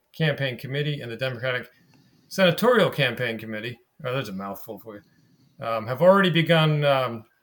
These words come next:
peppering party supporters with <laughs> ads and emails about the, uh, hearings. Particularly,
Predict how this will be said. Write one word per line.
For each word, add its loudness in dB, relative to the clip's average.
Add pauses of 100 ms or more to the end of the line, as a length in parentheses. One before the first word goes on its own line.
(140)
peppering 2
party 2
supporters -4
with -12
<laughs> -16
ads 2
and -6
emails -4
about -8
the, -12
uh, -12
hearings. -10 (320)
Particularly, -2